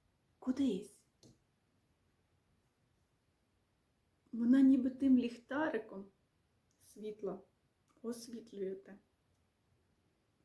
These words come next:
От, наприклад, ви жили, і вам завжди було чогось страшно, ви чогось боялися. І той страх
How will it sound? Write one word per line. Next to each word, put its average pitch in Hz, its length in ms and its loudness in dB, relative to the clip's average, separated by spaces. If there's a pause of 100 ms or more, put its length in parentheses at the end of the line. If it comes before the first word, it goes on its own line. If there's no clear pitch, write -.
(680)
От, 240 160 -6
наприклад, 240 420 -4
ви 226 160 -2
жили, 254 340 0
і 214 60 2
вам 214 180 -4
завжди 254 360 -4
було 233 260 -4
чогось 220 440 -10 (1400)
страшно, 214 560 -10 (260)
ви 240 160 -2
чогось 240 280 0
боялися. 214 720 -4 (1600)
І 240 460 2 (920)
той 240 200 6
страх 233 680 0